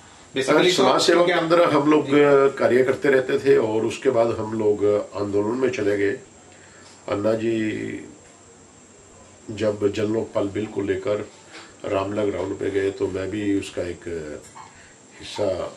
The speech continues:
Speaker 2: बना।
Speaker 1: अन्ना की रसोई हमने सुना है कि वहाँ पे आपकी चलती थी।
Speaker 2: हाँ, वो अन्ना की रसोई के नाम से मुझे जाना जाता है, ज़्यादातर लोग यही जानते हैं, लेकिन वो अन्ना की रसोई उन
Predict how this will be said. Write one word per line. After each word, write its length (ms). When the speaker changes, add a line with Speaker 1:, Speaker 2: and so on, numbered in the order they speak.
Speaker 2:
बना। 360
Speaker 1:
अन्ना 220
की 120
रसोई 320
हमने 200
सुना 200
है 80
कि 80
वहाँ 140
पे 100
आपकी 220
चलती 320
थी। 200
Speaker 2:
हाँ, 200
वो 320
अन्ना 180
की 100
रसोई 640
के 100
नाम 320
से 180
मुझे 420
जाना 300
जाता 400
है, 260
ज़्यादातर 380
लोग 240
यही 160
जानते 380
हैं, 140
लेकिन 300
वो 200
अन्ना 380
की 100
रसोई 600
उन 380